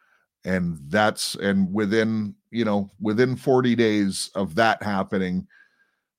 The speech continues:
uh, Jesus comes in the clouds. Then after we are swept up with him, then the wrath of God comes on the earth. So we do go through tribulation.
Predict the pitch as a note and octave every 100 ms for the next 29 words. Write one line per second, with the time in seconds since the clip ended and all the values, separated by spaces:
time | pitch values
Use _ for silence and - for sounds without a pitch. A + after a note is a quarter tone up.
0 | - G2 F#2+ D#2 G2+ F#2+ F2+ - G2+ G2
1 | F2+ F#2+ F#2 F2+ E2 D#2 D#2 D2+ - -
2 | - _ _ _ - F#2+ F#2+ - A2 A2+
3 | A#2 G2+ G#2 A#2 A#2 - - G#2 A#2 -
4 | C3+ A2 - A2+ D#3 - B2 G#2+ B2 G3+
5 | - _ _ _ _ _ _ _ _ _
6 | _ _ _ _ - F#2 B2 B2 C3 A2+
7 | G#2 A2 G#2+ G2+ - G#2 - G#2 F2 F2
8 | F2+ - F#2 F2 F2+ F2 F2 E2+ C#2 -
9 | - - _ _ _ _ _ _ _ _
10 | _ _ _ _ _ - A2+ G#2 G#2 -
11 | F2 G2 F#2 E2+ B2 D3+ E3+ E3+ F3 D#3+
12 | - D#3+ D#3 C#3 C3+ C3 B2 A#2+ B2+